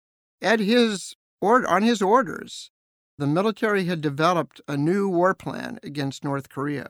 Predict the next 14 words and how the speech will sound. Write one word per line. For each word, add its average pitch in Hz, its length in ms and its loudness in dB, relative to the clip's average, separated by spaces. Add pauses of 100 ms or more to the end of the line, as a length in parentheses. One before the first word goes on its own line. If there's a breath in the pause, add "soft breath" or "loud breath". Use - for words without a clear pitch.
(460)
which 147 260 0
was 196 360 2
designed 180 800 0 (640)
to, 160 240 2
to 160 580 -2 (100)
unleash 175 460 0
a 160 180 -2
series 233 580 0
of 156 100 -4
attacks, 143 720 -4 (380)
starting 180 440 0
small 165 600 2
with 147 220 -6
possible 156 480 -4